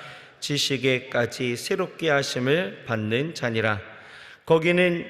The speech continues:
헬라인과 유대인이나 할례당과 무할례당이나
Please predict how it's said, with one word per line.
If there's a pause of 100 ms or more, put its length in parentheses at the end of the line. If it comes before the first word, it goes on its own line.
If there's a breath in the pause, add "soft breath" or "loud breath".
(160)
헬라인과
유대인이나 (240 loud breath)
할례당과
무할례당이나